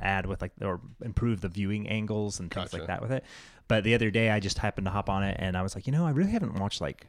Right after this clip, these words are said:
Speaker 1: trailers with it." And so I
Speaker 2: Right.
Speaker 1: popped on YouTube and, like, the four K, and I was like, "Oh my <laughs> gosh, this is day and night."
Speaker 2: That, that Godzilla
Speaker 1: This is, in-, yeah, the
Speaker 2: The
Speaker 1: Godzilla versus Kong
Speaker 2: Kong, yeah.
Speaker 1: was amazing. And it's funny because there is an uncanny valley of,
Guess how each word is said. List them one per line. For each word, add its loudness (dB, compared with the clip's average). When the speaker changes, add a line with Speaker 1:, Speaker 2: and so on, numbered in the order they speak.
Speaker 1:
trailers -2
with -8
it." -6
And 0
so 4
I 4
Speaker 2:
Right. 0
Speaker 1:
popped 0
on 2
YouTube 0
and, -2
like, -2
the -2
four 2
K, 4
and 4
I 4
was 0
like, -2
"Oh 2
my 0
<laughs> 8
gosh, 2
this 12
is 8
day 12
and 12
night." 8
Speaker 2:
That, 2
that 8
Godzilla 8
Speaker 1:
This 8
is, 4
in-, 4
yeah, 8
the 6
Speaker 2:
The 6
Speaker 1:
Godzilla 6
versus 2
Kong 4
Speaker 2:
Kong, -6
yeah. 2
Speaker 1:
was 10
amazing. 8
And 4
it's 4
funny 4
because 6
there 6
is 4
an 2
uncanny 2
valley 4
of, 0